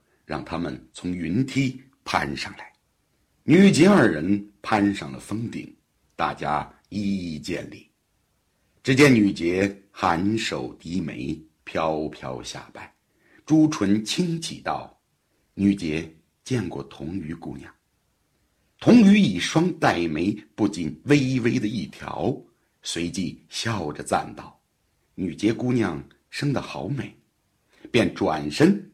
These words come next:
带众人向山洞走去。拨开密密匝匝的灌木，才来到了童鱼族人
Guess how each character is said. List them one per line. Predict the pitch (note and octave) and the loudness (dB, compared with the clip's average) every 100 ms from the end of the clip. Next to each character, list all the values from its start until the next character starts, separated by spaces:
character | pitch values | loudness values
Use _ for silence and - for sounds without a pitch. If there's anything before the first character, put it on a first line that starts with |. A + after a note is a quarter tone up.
| _ | _
带 | - E2 - | -2 -2 0
众 | A2 D#2 | -2 -2
人 | C#2 D2 D2 - _ | -4 -8 -10 -14 _
向 | - C#2 - | -10 -10 -6
山 | - E2+ E2 D#2 | -6 -4 -6 -10
洞 | C2+ C2 | -12 -14
走 | C#2 C2+ | -16 -16
去。 | - - _ _ _ _ _ _ _ _ _ _ _ - | -18 -20 _ _ _ _ _ _ _ _ _ _ _ 4
拨 | C3 C3 | 8 8
开 | B2+ A2+ G#2+ G#2 | 6 4 4 6
密 | G2+ C#3 A2 E2+ | 4 4 0 -2
密 | D#2 D2 C2 | -6 -8 -2
匝 | G2 G2 G2 | 2 2 2
匝 | G2 F#2+ | -2 -6
的 | F#2+ | -8
灌 | - G2+ E2 | -8 -8 -8
木， | - G2+ - _ _ _ - | -10 -10 -12 _ _ _ -4
才 | G2+ | 0
来 | F#2 D#2 E2+ | 0 0 -2
到 | E2+ D2+ | -2 -2
了 | A1 - _ - | -6 -12 _ -12
童 | - F#2+ | -4 0
鱼 | B2+ F2+ D#2+ | 0 -2 -6
族 | D#2+ E2+ | -6 -6
人 | C2+ C2+ | -6 -10